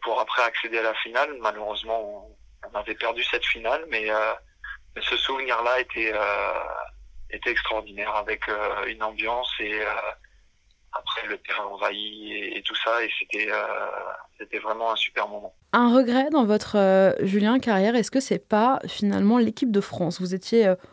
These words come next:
Speaker 2: aux portes des Bleus en deux mille dix, vous aviez reçu plusieurs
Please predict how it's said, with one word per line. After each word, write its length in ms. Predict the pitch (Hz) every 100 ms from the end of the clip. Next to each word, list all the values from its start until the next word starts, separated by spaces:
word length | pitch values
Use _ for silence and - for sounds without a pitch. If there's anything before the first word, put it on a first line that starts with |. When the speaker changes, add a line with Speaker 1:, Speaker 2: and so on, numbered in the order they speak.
| _ _
Speaker 2:
aux 100 | 208
portes 440 | 208 302 - -
des 220 | 233 196 202
Bleus 420 | 190 208 240 302
en 140 | - 196
deux 160 | 185
mille 200 | 208 190
dix, 280 | 170 277 -
vous 100 | 214
aviez 200 | 190 180
reçu 280 | 185 190 226
plusieurs 440 | 220 247 254 262